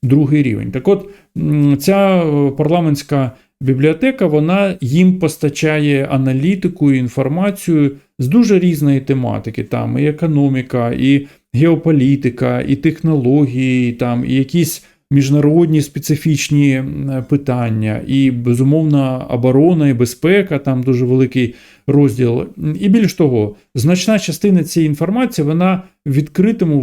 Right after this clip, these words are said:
в публічному доступі. Я поділюся з вами лінками, ви самі можете працювати з цим джерелом, дуже вам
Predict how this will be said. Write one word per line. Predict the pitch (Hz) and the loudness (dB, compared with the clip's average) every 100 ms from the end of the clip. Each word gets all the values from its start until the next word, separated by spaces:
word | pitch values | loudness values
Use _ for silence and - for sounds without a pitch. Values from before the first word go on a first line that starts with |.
| 123 131 | -4 -2
в | 135 131 123 123 | 0 2 0 -2
публічному | 147 190 185 160 147 139 | 0 0 0 0 0 2
доступі. | 139 117 - 110 113 | 2 0 -4 -8 -2
Я | 139 | -2
поділюся | 151 143 151 147 143 127 | 0 -2 0 -2 -2 -4
з | |
вами | 135 131 131 147 - | -2 -2 -2 -2 0
лінками, | 196 269 247 208 180 | 2 2 2 0 2
ви | 160 185 185 - | 2 2 0 -12
самі | - 147 170 | 0 2 4
можете | 160 151 - | 2 0 -2
працювати | 139 135 - 131 139 139 127 | -2 -2 -2 -2 0 0 -4
з | - | -2
цим | 139 127 117 _ _ 123 | -2 -2 -4 _ _ 0
джерелом, | 127 123 131 190 185 | 0 2 2 2 2
дуже | 139 147 143 | 0 0 0
вам | 123 131 139 | 0 0 -2